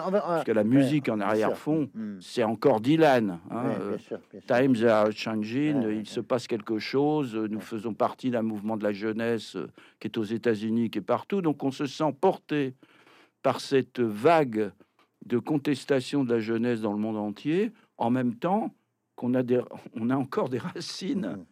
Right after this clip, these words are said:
Speaker 1: mhm.
Speaker 2: dans l'ancien monde et dans la campagne et dans ce bout du monde que représente la presqu'île du Cotentin.
Speaker 1: Alors, sur le, le, le livre, euh, dans l'introduction, euh, vous faites un constat du, du passé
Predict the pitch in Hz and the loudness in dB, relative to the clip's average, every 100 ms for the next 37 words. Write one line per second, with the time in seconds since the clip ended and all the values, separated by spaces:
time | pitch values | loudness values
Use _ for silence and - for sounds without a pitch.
0 | _ 104 95 143 131 127 - 127 135 147 | _ -10 -2 0 0 0 -2 -2 -2 -4
1 | 147 127 120 117 113 117 104 160 185 156 | -4 -4 -2 -4 -4 -8 -4 0 0 0
2 | 113 117 110 117 107 147 127 120 123 170 | -2 -4 -6 -6 -4 -4 -4 -2 -2 -2
3 | 160 123 110 107 - 110 131 147 135 113 | -4 -4 -4 -2 -2 -2 -2 -4 -2 -2
4 | 101 110 104 - 127 117 104 107 107 95 | -2 -4 -6 -6 -8 -6 -6 -6 -6 -8
5 | 101 92 95 _ _ _ _ _ _ _ | -8 -10 -12 _ _ _ _ _ _ _
6 | - _ - - - - 180 202 - - | -20 _ -20 -20 -18 0 4 4 2 -10
7 | - 254 214 151 139 127 123 - 247 - | -6 -2 4 6 6 4 2 -4 -10 -10
8 | 254 254 - - - - 165 165 175 156 | -10 -12 -12 -14 -14 -12 -10 -10 -8 -4
9 | 190 240 214 139 156 139 127 123 - - | -2 -2 0 4 2 2 -4 -6 -10 -12
10 | 156 208 196 180 160 - - 208 247 233 | -4 -2 0 -2 -4 -8 -4 -2 0 -2
11 | - - _ - 151 147 143 - - 170 | -8 -20 _ -8 -2 0 0 -6 -10 -8
12 | - 247 175 - 214 196 - 247 208 151 | -2 0 0 -2 -2 -2 -2 0 0 -2
13 | 143 151 151 147 - - 180 220 | -8 -8 0 0 0 0 0 0